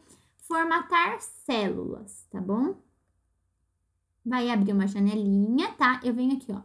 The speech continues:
categoria moeda e aplico OK. Ó lá, transformou em dinheiro, tá? Deixa eu aumentar pra vocês, ó, pra vocês verem.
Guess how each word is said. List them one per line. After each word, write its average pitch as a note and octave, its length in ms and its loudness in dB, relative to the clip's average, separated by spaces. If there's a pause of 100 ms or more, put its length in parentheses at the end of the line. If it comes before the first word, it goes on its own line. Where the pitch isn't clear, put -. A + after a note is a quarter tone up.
(600)
categoria C4 840 2
moeda A#3 1160 0 (880)
e D#4+ 360 2 (320)
aplico C#4 600 -2
OK. - 480 -2
Ó A3 80 -2
lá, G#3+ 240 -4 (280)
transformou C#4 880 0 (180)
em B3+ 400 0 (240)
dinheiro, B3 880 2
tá? G#3+ 340 -2 (160)
Deixa A3 280 0
eu A3+ 80 -2
aumentar A3 440 -2
pra G#3 140 -8
vocês, G3+ 1000 0
ó, A3 100 -10
pra - 220 -18
vocês G#3 280 -8
verem. A3+ 520 -2